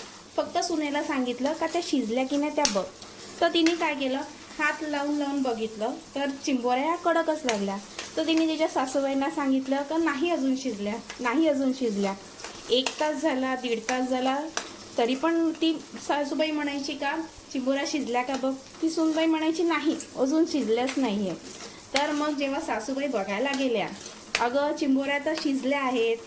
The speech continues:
हे क-, वरचं जे कवच आहे ते कडकच राहतं. अशा मजेदार गमती मला आठवल्या म्हणून मी तुमच्याबरोबर शेअर केल्या. तर आपल्या कांदा खोबरं छान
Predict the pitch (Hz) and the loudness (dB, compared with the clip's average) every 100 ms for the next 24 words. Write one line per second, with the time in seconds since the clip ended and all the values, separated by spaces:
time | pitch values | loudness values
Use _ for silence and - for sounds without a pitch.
0 | - - 294 294 277 269 - - - 240 | -16 -6 -4 0 0 2 -2 -6 -12 -4
1 | 262 262 302 285 330 285 247 269 294 269 | -2 0 0 0 0 0 0 0 -2 -2
2 | 269 320 330 330 349 330 320 277 240 202 | -2 -2 2 2 4 2 2 2 2 -2
3 | 196 - - - - - 285 381 403 339 | -4 -4 -8 -14 -16 -4 0 2 4 4
4 | 294 285 277 302 269 269 254 277 262 247 | 4 2 2 0 2 0 0 0 2 2
5 | 370 - - - 220 220 269 277 285 269 | 0 -2 -12 -4 -2 2 2 4 2 4
6 | 262 262 262 226 247 240 240 269 - - | 4 2 0 2 2 2 4 4 2 2
7 | 233 247 262 208 214 415 - - - - | 2 2 0 0 -2 -2 -10 -18 -16 -14
8 | - - - - 294 269 285 302 285 254 | -16 -16 -16 -4 -2 0 -2 0 0 2
9 | 277 285 294 285 285 302 285 | 2 2 4 4 2 2 2